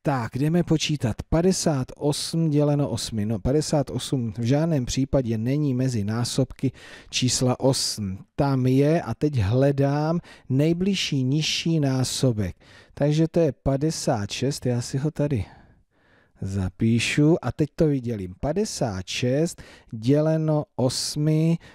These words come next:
rovná se sedm a teďka do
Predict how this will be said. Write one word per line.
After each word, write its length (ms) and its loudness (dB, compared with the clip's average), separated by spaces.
rovná 680 2
se 280 -8
sedm 1300 0
a 140 -4
teďka 640 0
do 380 2